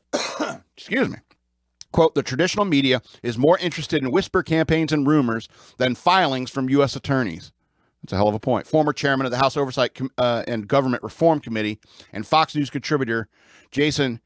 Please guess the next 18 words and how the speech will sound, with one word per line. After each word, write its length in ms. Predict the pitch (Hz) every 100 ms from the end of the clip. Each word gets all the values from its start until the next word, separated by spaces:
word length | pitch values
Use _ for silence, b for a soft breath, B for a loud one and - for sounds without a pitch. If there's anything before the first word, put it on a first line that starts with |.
| _
Chaffetz 680 | - 143 156 196 - - - _ _ _ -
told 300 | 139 139 120
Fox 300 | 135 127 113
News 220 | 117 113
Digital. 460 | 147 135 104 67 _ _ _ _ _ _ _ _ _ - B B B
Quote, 220 | 165 156
"If 120 | 147 -
they 120 | 135
got 180 | 151 190
it 60 |
wrong, 380 | 160 151 147 147 _ -
and 160 | 120
they 80 | 160
did, 380 | 147 151 123 117 b b b _ _ -
then 240 | 139 131
cover 320 | - 160 175
the 100 | 160
truth 400 | - 160 147 -